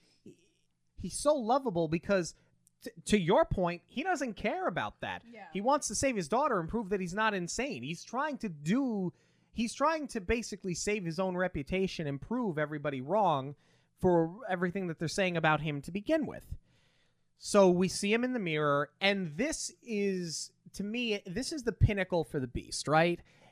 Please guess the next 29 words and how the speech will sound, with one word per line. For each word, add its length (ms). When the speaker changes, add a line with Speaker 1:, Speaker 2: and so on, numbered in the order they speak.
Speaker 1:
It's 260
not 580
any, 420
I 300
mean, 360
look, 280
th-, 120
the 180
end 120
of 60
the 60
movie 320
is 80
spectacular. 920
His 460
revival, 800
his 180
rejuvenation, 840
his 160
rebirth, 360
whatever 320
the 100
hell 240
you 160
wanna 260
call 320
it, 80
is 80
spectacular. 640